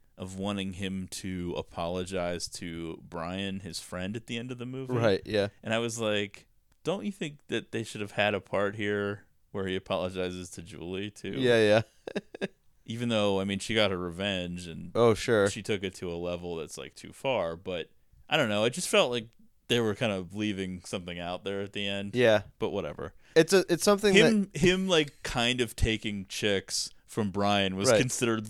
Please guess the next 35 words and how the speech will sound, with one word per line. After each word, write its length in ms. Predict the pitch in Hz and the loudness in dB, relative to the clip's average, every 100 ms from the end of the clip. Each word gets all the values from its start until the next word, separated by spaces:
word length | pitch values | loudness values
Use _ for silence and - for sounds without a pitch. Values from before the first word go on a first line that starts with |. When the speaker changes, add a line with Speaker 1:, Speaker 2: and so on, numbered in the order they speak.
| 107 | 2
Speaker 1:
the 100 | 113 | 2
worst 500 | 104 123 131 - - | 2 -2 0 0 0
thing. 240 | 208 175 | 6 8
Speaker 2:
It's 100 | - | 10
something 340 | 214 208 214 185 | 8 10 8 8
that 120 | 170 | 10
Speaker 1:
<laughs> 20 | |
Speaker 2:
they 280 | 160 143 120 - - | 12 12 10 2 6
were 160 | 139 | 8
able 280 | 127 127 123 | 10 8 6
to 140 | - | 2
do 160 | 120 120 | 2 2
correctly 600 | - 127 127 143 - 117 | 2 6 8 8 6 4
in 80 | 110 | 4
Scott 300 | - - 104 | 2 4 4
Pilgrim 360 | 120 110 107 104 | 6 2 2 0
versus 280 | 104 - - | 0 -2 -2
the 100 | 104 | 4
World 340 | 113 113 104 | 6 6 4
when, 240 | 107 107 - | 0 -4 -4
you 100 | 123 | 0
know, 180 | 107 98 | 0 0
Scott 360 | 123 - 123 - | 2 8 8 8
tells 260 | 123 107 | 4 4
Kim 420 | - 127 113 110 - _ | 4 6 6 4 -4 _
Speaker 1:
<laughs> 160 | _ - | _ 4
Speaker 2:
that 280 | 120 107 | 6 6
he's 180 | 107 117 | 2 0
sorry 240 | - 117 110 | 6 8 8
about 220 | 107 104 | 8 6
everything. 520 | 107 107 113 107 104 | 6 2 0 0 -2
He's 160 | 117 - | -6 -2
sorry 220 | 110 107 | 2 2
about 280 | 104 107 101 | 4 2 4
him. 280 | 113 110 | 4 2